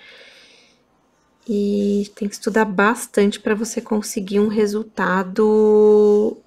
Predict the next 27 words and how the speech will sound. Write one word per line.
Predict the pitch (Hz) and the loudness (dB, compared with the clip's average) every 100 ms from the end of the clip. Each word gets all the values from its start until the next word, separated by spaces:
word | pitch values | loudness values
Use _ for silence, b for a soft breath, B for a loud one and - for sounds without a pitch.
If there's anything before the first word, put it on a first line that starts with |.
| - | -20
satisfatório. | _ - 240 - 277 269 226 196 | _ -6 -6 -4 -4 2 2 4
Na | 226 277 | 4 4
verdade, | 320 311 208 233 269 | 2 0 2 4 4
né, | 240 233 262 262 B B B B B | 4 6 4 0 B B B B B
qualquer | - 262 269 254 277 | 2 2 2 2 4
material | 427 415 359 359 302 190 196 226 | 2 2 2 2 2 2 2 0
é | 294 | -2
assim. | 403 - - - 214 220 220 B B B B B B _ - | -6 -12 -12 -6 -4 -4 -8 B B B B B B _ -10
É | 202 202 202 | -6 -4 -2
difi-, | 190 175 226 - - 285 - | -2 -2 -4 -4 -8 -8 -4
muito | 240 233 262 285 | 2 4 4 0
difícil | 349 349 320 254 254 | 0 0 0 -4 -4
que | 247 | -10
você | 240 233 - 220 226 - B B B - | -6 -6 0 0 0 -4 B B B -8
vai | 196 208 220 | 0 0 2
pegar | 233 202 190 185 - | 0 2 2 2 2
um | 226 | 0
material | 262 262 262 233 233 220 185 185 233 - | 2 0 4 4 4 2 4 6 4 2
e | 233 | 0
já | 220 220 | 2 0
vai | 208 190 | 0 0
saber, | 196 - 226 180 185 190 247 269 B B B B _ | -2 -2 -4 -2 0 4 2 0 B B B B _
é, | 208 202 202 196 - | -4 0 2 0 0
usar | 214 208 190 185 202 | -2 0 2 4 2
esse | 202 202 | 0 -4
material | 196 196 202 196 175 170 208 220 190 180 185 | -4 -2 -2 0 -2 2 4 4 4 2 0
e | 185 180 175 175 170 175 | -2 -2 -4 -6 -6 -8